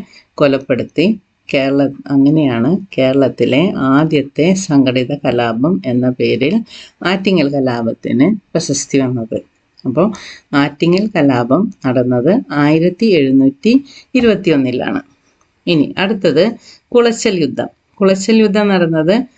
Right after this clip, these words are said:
ആയിരത്തി എഴുന്നൂറ്റി നാൽപത്തൊന്നിലാണ്. കുളച്ചൽ യുദ്ധം ആയിരത്തി എഴുന്നൂറ്റി നാൽപത്തി ഒന്നിലാണ്. അത് എങ്ങനെയാണെന്ന് നമുക്കൊന്ന് നോക്കാം.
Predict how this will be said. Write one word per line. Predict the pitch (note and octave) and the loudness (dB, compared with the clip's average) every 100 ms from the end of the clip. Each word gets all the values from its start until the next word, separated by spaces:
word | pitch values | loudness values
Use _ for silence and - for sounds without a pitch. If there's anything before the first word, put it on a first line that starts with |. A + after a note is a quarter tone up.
| _ - | _ -6
ആയിരത്തി | E3 E3+ F#3 G3 G3 A3+ - | -4 0 0 -2 0 0 0
എഴുന്നൂറ്റി | D3+ D3+ D#3+ D3+ - G#3 C#4 C#4 _ G3 | -2 -2 0 -2 0 2 2 0 _ 0
നാൽപത്തൊന്നിലാണ്. | F#3+ F#3 F#3 - C#3+ C3 A#2+ A#2 A2 - _ _ _ _ | 2 0 -2 0 2 4 2 -2 -4 -8 _ _ _ _
കുളച്ചൽ | - D#3 D3 D3 F3+ | -4 -2 0 0 0
യുദ്ധം | D#3 C3 A3+ - - - _ | 2 2 0 -2 -8 -20 _
ആയിരത്തി | - D#3+ E3+ F3+ F#3 | -2 0 0 -2 -2
എഴുന്നൂറ്റി | A#3 - D#3 D#3 E3+ D#3+ G#3 | -2 0 -2 0 0 0 2
നാൽപത്തി | G#3+ F#3 C#3+ C#3+ - D#3+ - | 2 2 0 -2 -2 -2 -2
ഒന്നിലാണ്. | C3+ A#2 A#2 A2+ A2 _ _ _ | -4 -2 -4 -4 -8 _ _ _
അത് | G#3 A3+ | 0 2
എങ്ങനെയാണെന്ന് | A3 E3+ D3+ D3 C#3 C3 C3 | 2 4 4 4 2 2 0
നമുക്കൊന്ന് | C3 A#2+ B2+ A#2+ C#3+ | 0 -2 -2 0 2
നോക്കാം. | F#3 F#3+ A#2 - | 2 0 -4 -6